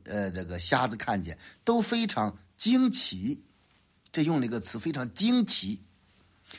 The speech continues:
这是什么惊奇啊？这是信德的惊奇。惊奇什么？不是那个自然的惊奇。哎呦，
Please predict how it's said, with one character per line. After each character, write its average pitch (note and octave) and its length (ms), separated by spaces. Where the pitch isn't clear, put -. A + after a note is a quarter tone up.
这 A3+ 120
是 C#4 80
什 D3+ 180
么 B2 100
惊 C#3+ 240
奇 - 240
啊？ D2+ 80
这 A#2+ 100
是 C3+ 120
信 D#3 640
德 F2 140
的 E2+ 140
惊 F2+ 340
奇。 - 240
惊 G#3 220
奇 G#3 140
什 G2 180
么？ F2 140
不 G#3+ 120
是 G3+ 140
那 D3+ 160
个 C3+ 160
自 C4+ 300
然 F#2+ 240
的 G2+ 120
惊 F#2+ 320
奇。 - 240
哎 G3+ 100
呦， G3 140